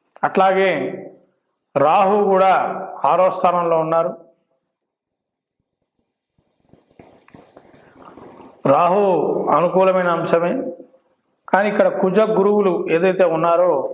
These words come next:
అష్టమ స్థానంలో, శస్త్రచికిత్స కానీ, సాంకేతిక జ్ఞానంలో కానీ వృద్ధి రేటు అనేది బాగా ఉంటుంది. ఎవరిని తొందరగా నమ్మరు.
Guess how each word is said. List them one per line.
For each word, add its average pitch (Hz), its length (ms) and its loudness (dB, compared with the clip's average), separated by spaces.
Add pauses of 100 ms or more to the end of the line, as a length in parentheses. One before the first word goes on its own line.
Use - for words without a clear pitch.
(180)
అష్టమ 185 320 -2
స్థానంలో, 165 680 -4 (1500)
శస్త్రచికిత్స 170 680 -2
కానీ, 165 360 -2 (2000)
సాంకేతిక 180 640 0
జ్ఞానంలో 170 520 0
కానీ 170 240 0
వృద్ధి 156 300 -2
రేటు 175 400 0
అనేది 156 260 -2
బాగా 147 340 0
ఉంటుంది. 147 460 -8 (2250)
ఎవరిని 180 420 2
తొందరగా 165 440 2
నమ్మరు. 156 380 0